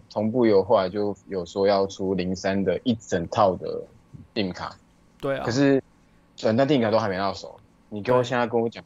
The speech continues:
Speaker 1: 说你现在要出一套这个零三的定卡，你他妈在把我当白痴嘛？就是
Speaker 2: 就是，
Speaker 1: 我扭蛋扭那些
Speaker 2: 呃，如果大家不知道这个状况的话，稍微描述一下是：数码宝贝零三今年好像刚好是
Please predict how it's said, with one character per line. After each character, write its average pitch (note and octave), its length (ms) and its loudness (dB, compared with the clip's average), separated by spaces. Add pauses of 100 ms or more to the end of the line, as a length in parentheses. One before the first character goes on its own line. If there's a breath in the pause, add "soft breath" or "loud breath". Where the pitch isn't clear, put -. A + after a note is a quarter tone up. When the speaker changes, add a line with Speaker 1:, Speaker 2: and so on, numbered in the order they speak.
(120)
Speaker 1:
说 G2+ 120 -8
你 G2 100 -4
现 G2+ 140 -4
在 G#2 80 2
要 G#2+ 60 2
出 G#2 200 -10
一 F#2+ 120 -2
套 F#2 280 -4 (300)
这 G#2 100 -6
个 F#2+ 140 0
零 F#2+ 160 -4
三 G2+ 180 -2
的 F#2+ 80 2
定 F#2 280 -4
卡， - 240 -12
你 F#2+ 100 -6
他 G#2 140 -2
妈 A2 120 4
在 A2+ 140 4
把 G2+ 240 2
我 F#2+ 100 6
当 G2+ 400 -4 (240)
白 F#3 200 -4
痴 F2+ 420 -2
嘛？ F2+ 200 -10
就 G2+ 120 -8
是 G2+ 300 -2
Speaker 2:
就 D3 160 -12
是， E3+ 200 -8 (400)
Speaker 1:
我 A#2 100 -6
扭 A2+ 180 0
蛋 C3+ 200 6
扭 A2+ 140 4
那 G#2+ 60 2
些 - 20 2
Speaker 2:
呃， - 0 -
如 - 40 2
果 G3+ 100 2
大 G#3 200 4
家 A#2+ 120 6
不 - 60 2
知 G3+ 140 -6
道 G3 160 4
这 F#3 80 0
个 F3 120 0
状 E3+ 200 0
况 D#3+ 160 -2
的 D3 60 -2
话， D3+ 100 -2
稍 E3 160 -4
微 D#3+ 80 -2
描 C3+ 180 -4
述 C#3+ 220 -10
一 C3+ 40 -10
下 C3+ 180 -8
是： C#3 260 -8 (460 soft breath)
数 G#3 200 -4
码 F#3+ 40 2
宝 D#3+ 100 4
贝 F3+ 140 0
零 D3 180 -4
三 D3+ 240 -4
今 F3+ 160 -4
年 E3+ 120 -4
好 C#3 100 -6
像 C#3 140 -6
刚 E3 200 -4
好 D#3 200 -4
是 D3+ 440 -10